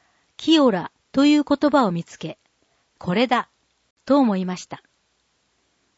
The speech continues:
私が考えた愛称が選ばれたと知ったときは、とても嬉しくて、よし、と心の中で叫びました。どのような場所になってほしいですか？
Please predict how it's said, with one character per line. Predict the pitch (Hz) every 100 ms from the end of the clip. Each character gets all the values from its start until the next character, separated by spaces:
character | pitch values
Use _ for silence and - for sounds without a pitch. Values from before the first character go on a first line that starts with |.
| _
私 | 175 - 240 285
が | 302
考 | - 285 294 311
え | 285
た | 190 180
愛 | 214
称 | 226 - 240
が | 190 185
選 | 185 208
ば | 262
れ | 247
た | 196
と | - 170
知 |
っ | -
た | - -
と | 202
き | 170
は、 | 160 165 _ _ _ _
と | - 180
て | 247
も | 262 294
嬉 | 302
し | 311
く | -
て、 | - 165 _ _ _ _ _
よ | 226 294
し、 | - - _ _ _ _ _
と | 220 220
心 | - - 233 302
の | 320
中 | 330 247
で | 180
叫 | 165 180 220
び | 214
ま | 214 208
し |
た。 | - - _ _ _ _ _ _ _ _ _ _ _ _ _ _ _ _ _ _ _ _ _ _
ど | 190 269
の | 339 330
よ | 254
う |
な | 208
場 | 180 185
所 | 196
に | 190
な | 196
っ | -
て | 185
ほ | 165
し | - 185
い |
で | 156
す | -
か？ | - 196